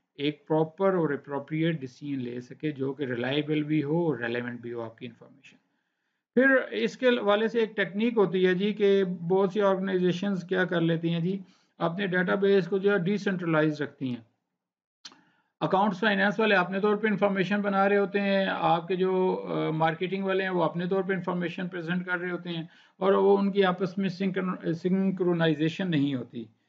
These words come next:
आपस में information आपकी सिंक्ड होनी चाहिए। इसका तरीकाकार क्या है कि आपकी isolated database होने के बजाय central या relational एक दूसरे के साथ correlated database हो, Information एक हो।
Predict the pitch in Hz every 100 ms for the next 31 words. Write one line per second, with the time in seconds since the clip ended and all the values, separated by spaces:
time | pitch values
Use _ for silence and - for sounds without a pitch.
0 | _ _ - 185 240 240 233 220 185 180
1 | 175 190 185 165 180 165 185 180 151 127
2 | 120 120 120 127 131 175 165 185 196 185
3 | 175 170 165 170 175 180 - 165 160 170
4 | 170 180 143 151 151 165 147 165 202 165
5 | 151 143 139 139 135 139 143 135 127 127
6 | 151 160 _ _ - 190 190 208 208 190
7 | 156 147 147 185 180 196 180 156 151 151
8 | 151 156 - - - 202 208 170 147 139
9 | 147 127 123 127 117 123 - 120 120 107
10 | - _ _ _ 165 165 180 185 190 220
11 | 214 208 - 202 220 - 151 156 151 -